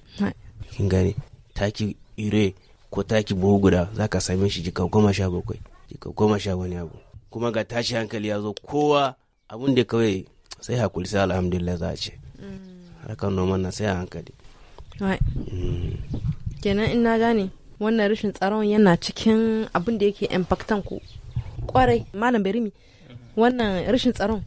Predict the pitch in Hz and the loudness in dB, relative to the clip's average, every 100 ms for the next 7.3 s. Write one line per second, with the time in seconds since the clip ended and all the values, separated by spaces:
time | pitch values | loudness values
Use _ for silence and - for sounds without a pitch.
0 | - 202 208 240 285 - 190 190 - 240 | -6 -2 0 2 2 2 0 -2 -4 -2
1 | 240 - 247 - 202 247 240 - - - | -2 2 2 2 0 -2 -2 -4 -6 -8
2 | - - - 233 262 254 262 262 285 247 | -20 -16 -4 0 2 0 -2 0 0 0
3 | 226 214 208 233 - - 247 - 208 254 | -2 -4 -4 -4 -4 -4 -4 0 0 2
4 | 247 240 240 262 233 240 254 262 262 277 | 0 -2 -2 -4 -2 0 0 -2 -2 -2
5 | 262 220 214 247 254 240 214 208 240 - | -2 -2 -2 2 4 4 4 4 2 2
6 | 262 214 220 214 254 233 214 226 226 220 | 0 0 -2 0 0 -2 0 0 0 -2
7 | 233 - - | -6 -6 -14